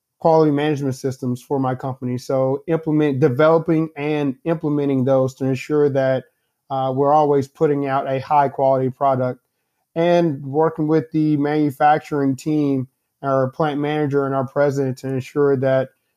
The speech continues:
you know, we're always hop-, operating at a high efficiency level, right? So my, my goal is to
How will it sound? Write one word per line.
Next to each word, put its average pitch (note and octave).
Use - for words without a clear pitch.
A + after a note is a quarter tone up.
you C#3+
know, C3+
we're C#3+
always C#3+
hop-, C#3+
operating C#3
at C3
a C3
high D#3+
efficiency C3+
level, A#2+
right? C#3+
So C#3+
my, D#3+
my F3
goal E3
is D#3
to D3+